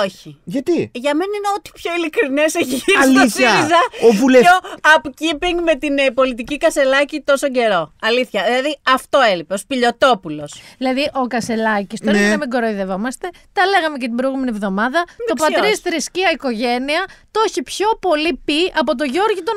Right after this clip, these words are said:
Speaker 3: Αυτιά. Το λέει πιο
Speaker 2: Ναι,
Speaker 3: συχνά.
Speaker 2: πατρίς, θρησκεία, οικογένεια, ιστιοπλοεία. Κάπως
Speaker 3: Ιστιοπλοεία.
Speaker 2: έτσι είναι ο-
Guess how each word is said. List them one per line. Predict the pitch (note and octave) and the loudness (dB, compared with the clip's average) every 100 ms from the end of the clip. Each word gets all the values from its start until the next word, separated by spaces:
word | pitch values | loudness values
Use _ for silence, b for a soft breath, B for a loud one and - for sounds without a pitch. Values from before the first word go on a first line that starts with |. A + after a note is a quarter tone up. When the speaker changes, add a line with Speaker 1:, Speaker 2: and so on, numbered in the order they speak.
| G#4 | -6
Speaker 3:
Αυτιά. | - A4+ B3+ | -4 -2 0
Το | D4+ | 0
λέει | E4+ - | 0 0
πιο | - G#3 | 0 2
Speaker 2:
Ναι, | |
Speaker 3:
συχνά. | F#3+ A2 G#3+ E3+ | 0 0 0 2
Speaker 2:
πατρίς, | A3 A#3+ | 2 -2
θρησκεία, | G3+ B3 | -2 -2
οικογένεια, | G#3+ A3+ C4+ | 0 0 -2
ιστιοπλοεία. | C4+ A3+ A#3+ A#3 C3+ | -2 2 4 6 4
Κάπως | - E3+ - | 0 -4 -2
Speaker 3:
Ιστιοπλοεία. | F#3+ D#4+ F#4 F4+ | 0 0 2 2
Speaker 2:
έτσι | F4 | 2
είναι | A3+ G3+ F#2+ b | 0 -2 -8 b
ο- | - | 0